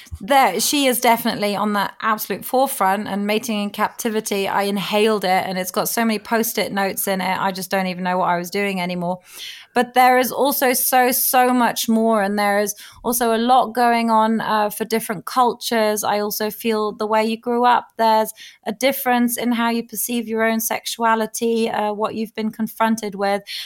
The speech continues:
I, um, I recently, and it took forever and it's never over, I've got a whole blog post of all the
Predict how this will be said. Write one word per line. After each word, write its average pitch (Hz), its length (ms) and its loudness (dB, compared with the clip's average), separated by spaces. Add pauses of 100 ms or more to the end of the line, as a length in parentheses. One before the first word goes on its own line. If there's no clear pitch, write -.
(100)
I, 226 280 4
um, 226 300 0 (280)
I 220 60 -2
recently, 233 600 0
and 214 180 0
it 208 200 -4
took 233 180 -4
forever 202 460 0
and 190 120 0
it's 196 160 -6
never 214 260 2
over, 208 380 2
I've 196 400 2
got 165 240 2
a - 40 2
whole - 420 0
blog 233 340 0
post 190 520 -2 (320)
of 214 340 0
all 247 640 2
the 214 520 2